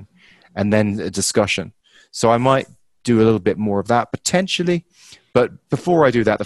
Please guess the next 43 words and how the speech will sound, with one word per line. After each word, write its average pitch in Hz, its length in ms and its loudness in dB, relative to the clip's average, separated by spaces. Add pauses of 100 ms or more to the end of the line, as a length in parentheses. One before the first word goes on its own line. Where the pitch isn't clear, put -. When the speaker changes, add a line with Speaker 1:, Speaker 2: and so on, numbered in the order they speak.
Speaker 2:
first 113 140 0
thing 101 140 -4
I'm 98 100 -4
gonna 95 220 -4
do - 80 0
is 85 40 -10
that 92 120 0
interview 92 320 -4
with 87 140 -6
Matteo 92 380 -2
once 90 200 -8
he's 85 120 -10
got - 160 -8
some - 140 -10
more 98 180 -10
sales 92 340 -6
under 90 180 -10
his 85 100 -12
belt. - 280 -6 (1500)
Speaker 1:
I 156 60 0
would 294 160 -2
be, 185 260 2
I'd 139 120 0
be 156 120 2
interested 151 300 -2
in 117 80 0
hearing 107 340 -2
how 98 260 -4
the, 90 420 -4
how 107 160 -6
the 98 80 -6
changes 95 800 -8 (200)
improve 98 380 -4
the 92 80 -8
completion 90 500 -8
rate, 85 300 -10
'cause 98 220 -8
my, 104 280 0 (380)
my 120 160 -2
free 113 640 -2
email 101 460 -2
sign-up 92 400 -4
course 110 500 -6